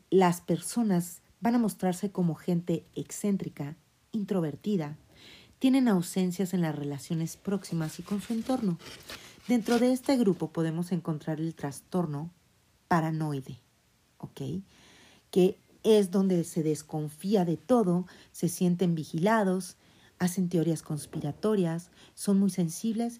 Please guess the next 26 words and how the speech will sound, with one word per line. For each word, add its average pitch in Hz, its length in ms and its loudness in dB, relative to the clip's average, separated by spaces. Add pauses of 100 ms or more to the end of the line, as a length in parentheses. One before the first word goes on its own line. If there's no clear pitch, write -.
y 214 120 -4
se 220 160 -2
aíslan. 151 400 -6 (1120)
Vamos 156 300 -4
a 160 40 -4
encontrar 170 680 -4 (520)
también 160 300 0
el 180 160 0
trastorno 147 520 -4
esquizoide, 175 680 -2 (460)
que 175 120 -4
son 196 280 0
los 220 180 -2
que 165 200 -4
evitan 160 680 -4
las 180 200 -2
cuestiones 165 440 -4
sociales, 151 760 -6 (400)
la 160 220 0
parte 180 260 0
interpersonal, 147 1160 -4 (260)
se - 160 -4
alejan, 160 720 0 (640)
tienen 214 280 2
trabajos 180 420 2
solitarios 170 840 0